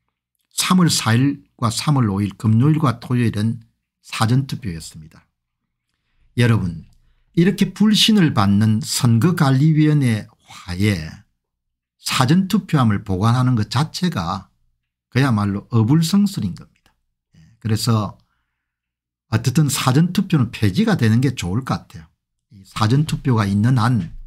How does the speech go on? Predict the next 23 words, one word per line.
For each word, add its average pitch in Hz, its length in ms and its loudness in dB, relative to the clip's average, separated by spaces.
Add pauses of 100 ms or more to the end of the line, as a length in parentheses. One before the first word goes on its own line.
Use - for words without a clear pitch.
(960)
대한민국의 147 720 2
체제를 196 480 2
지키기가 107 640 -6
어려울 202 320 2
것 - 160 -4
같다는 85 240 -8
생각이 82 340 -12
듭니다. - 400 -20 (760)
사전 120 400 -2
투표를 117 680 -2 (600)
어쨌든 110 400 -2
폐지해야 117 500 2
되는데 101 320 0
지금 110 420 -2 (320)
사월 117 480 0
십 127 260 0
일 135 140 0
총선까지는 101 840 -2
그렇게 104 340 -6
뭐 87 160 -8
할 156 180 -2
수가 107 260 -4
없으니까, 87 720 -6